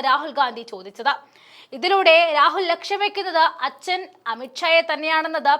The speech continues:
പ്രത്യേകം പറയേണ്ടതില്ലല്ലോ. ജയിച്ച ഐ സി സി ഐയിലേക്ക് പോകുമ്പോൾ ബി സി സി ഐ തലപ്പത്തേക്ക് വരുന്നത് അരുൺ ജെയ്റ്റ്ലിയുടെ മകൻ രോഹിത് ജെയ്റ്റ്ലിയാണ്. കുടുംബവാഴ്ചയാണോ ഇവിടെ നടക്കുന്നത് എന്ന ചോദ്യം എവിടെയും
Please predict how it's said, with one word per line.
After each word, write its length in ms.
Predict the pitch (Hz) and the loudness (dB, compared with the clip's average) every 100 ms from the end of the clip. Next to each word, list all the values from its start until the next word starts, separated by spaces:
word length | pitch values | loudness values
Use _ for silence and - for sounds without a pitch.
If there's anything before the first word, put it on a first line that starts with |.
| - | -2
പ്രത്യേകം 440 | - - 277 277 262 | -12 -10 -8 -8 -6
പറയേണ്ടതില്ലല്ലോ. 760 | 233 240 262 254 202 190 208 262 - _ 233 | -6 -4 -6 -8 -10 -10 -4 -4 -6 _ 0
ജയിച്ച 320 | 339 415 - 427 381 - 320 | 2 2 6 8 8 6 0
ഐ 40 | 349 | -2
സി 100 | 427 427 | -6 -4
സി 80 | 415 403 | 2 2
ഐയിലേക്ക് 340 | 381 381 392 381 | 2 -4 -4 2
പോകുമ്പോൾ 440 | 359 381 381 349 339 262 | 4 4 4 4 4 0
ബി 100 | 330 359 | -8 -6
സി 100 | 403 392 | -6 -4
സി 100 | 370 330 | -4 -2
ഐ 40 | 370 370 | -2 0
തലപ്പത്തേക്ക് 540 | 359 359 381 370 302 339 | -2 -2 -4 -6 -4 0
വരുന്നത് 380 | 339 370 294 226 - - - - 262 | 0 0 0 -2 -2 -16 -20 -2 4
അരുൺ 220 | 302 359 - 254 | 6 4 0 -2
ജെയ്റ്റ്ലിയുടെ 480 | 320 320 359 403 392 381 | 2 2 0 0 2 2
മകൻ 260 | 359 330 311 - - 262 | 2 0 -2 -8 -10 -2
രോഹിത് 340 | 302 359 - - | -2 -2 -8 -4
ജെയ്റ്റ്ലിയാണ്. 560 | 294 294 311 214 240 302 - _ _ _ - | -4 -2 -4 0 2 0 -2 _ _ _ -2
കുടുംബവാഴ്ചയാണോ 1080 | 359 381 440 480 440 427 440 440 392 415 403 392 381 | 0 2 6 8 8 6 4 6 6 6 2 0 -4
ഇവിടെ 200 | 370 370 339 330 | -2 0 0 0
നടക്കുന്നത് 560 | 339 349 415 392 349 349 330 | -2 -2 -4 0 2 2 0
എന്ന 120 | 339 339 339 | -2 -2 -2
ചോദ്യം 360 | 339 311 302 302 - 269 | 0 0 -2 -2 -10 -6
എവിടെയും 360 | 285 302 294 | -2 -2 -4